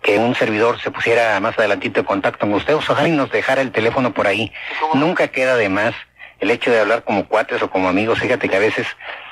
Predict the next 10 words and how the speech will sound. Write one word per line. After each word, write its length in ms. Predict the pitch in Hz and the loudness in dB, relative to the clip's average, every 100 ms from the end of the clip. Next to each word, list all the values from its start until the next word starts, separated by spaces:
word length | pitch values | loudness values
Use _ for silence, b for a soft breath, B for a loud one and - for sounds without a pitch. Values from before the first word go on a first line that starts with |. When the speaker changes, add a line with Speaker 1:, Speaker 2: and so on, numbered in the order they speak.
| B - | B 0
Speaker 2:
Yo 80 | - | 2
Speaker 1:
eh, 120 | 165 | 2
Speaker 2:
agradezco 420 | 165 156 147 135 | 0 -2 -6 -4
bastante 360 | 135 135 139 135 123 - | -2 -2 -2 -2 -2 -2
su, 120 | 110 107 107 107 | -2 -2 -2 -4
su 200 | - 107 107 | -2 -2 0
buena 200 | 120 120 110 - | 2 2 0 -2
disposición 500 | - - 101 110 117 | -8 -8 -6 -4 -4
de 60 | |
usted. 160 | 110 135 | -4 -6